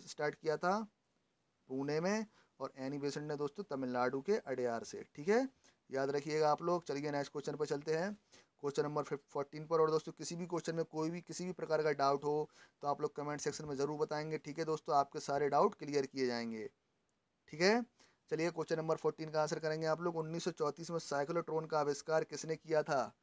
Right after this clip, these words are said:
बताइए, जल्दी से, साइक्लोट्रॉन का आविष्कार दोस्तों किसने किया था? तो दोस्तों किसने किया था साइक्लोट्रॉन का आविष्कार? अनरेस्ट ओ लॉरेंस ने। ठीक है, ऑप्शन फोर्थ आपका बिल्कुल सही आंसर हो जाएगा दोस्तों, याद रखिएगा, इंपॉर्टेंट है।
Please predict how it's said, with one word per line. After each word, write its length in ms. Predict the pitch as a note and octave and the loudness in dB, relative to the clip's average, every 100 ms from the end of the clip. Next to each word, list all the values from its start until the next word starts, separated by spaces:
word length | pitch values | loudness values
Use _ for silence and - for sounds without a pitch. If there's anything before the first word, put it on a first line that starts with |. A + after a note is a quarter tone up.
| _ _ _ - | _ _ _ -6
बताइए, 600 | C3+ D3+ D#3 E3+ F3+ F3 _ _ _ _ _ _ _ _ _ _ - | 6 6 8 8 8 2 _ _ _ _ _ _ _ _ _ _ -6
जल्दी 280 | D3+ D#3 E3 | -4 -2 -2
से, 100 | E3 | 0
साइक्लोट्रॉन 640 | D3+ D3 E3 E3 E3 D#3+ | 2 2 2 -2 0 0
का 120 | D#3+ | 4
आविष्कार 340 | D#3 D#3 D#3+ D#3 | 4 4 -2 0
दोस्तों 260 | D#3+ E3 | -4 -6
किसने 280 | D#3+ D#3+ D#3+ | -8 -6 -6
किया 240 | D#3+ D#3+ | 2 2
था? 400 | D#3 E3 E3+ F#3 - _ _ _ - _ C#3 | 6 6 6 4 -2 _ _ _ -20 _ -2
तो 40 | |
दोस्तों 280 | D3 D3 E3 | 0 0 -4
किसने 280 | D#3 D#3+ D#3+ | -4 -4 2
किया 160 | E3+ | 2
था 100 | F3 | 2
साइक्लोट्रॉन 640 | E3+ E3 D#3+ E3 D#3+ E3+ | 2 4 4 2 2 0
का 140 | E3+ E3 | 6 6
आविष्कार? 580 | E3 D#3+ - F#3 G#3 - | 6 2 4 8 8 6
अनरेस्ट 500 | D3 D3 D#3+ F#3+ - - | -4 2 6 6 4 0
ओ 120 | E3+ | 2
लॉरेंस 460 | D#3 C#3+ C#3+ C#3 C3+ | 4 6 4 2 -2
ने। 140 | C3 | -4
ठीक 240 | A#2+ D#3 F3+ | -4 0 4
है, 180 | G#3+ A#3 - _ _ _ C#3+ | 6 4 -4 _ _ _ -2
ऑप्शन 380 | C#3+ - D#3+ D#3 | -2 2 0 0
फोर्थ 360 | D#3 D#3+ D#3+ | 2 2 4
आपका 240 | D3+ - D3 | 0 2 -2
बिल्कुल 320 | D3 D3 D#3 | -2 -4 -2
सही 220 | D#3 D3+ | -2 0
आंसर 220 | D3+ D3+ | 0 0
हो 60 | D#3 | 4
जाएगा 240 | D#3 D#3 | 6 6
दोस्तों, 300 | D#3 D#3+ - | 4 2 2
याद 200 | D#3 C#3+ | 4 4
रखिएगा, 360 | D3+ D#3 D#3 D#3 | 2 0 2 2
इंपॉर्टेंट 520 | D3 D3 C#3+ D#3 D3+ | 2 0 2 2 2
है। 160 | E3 | 4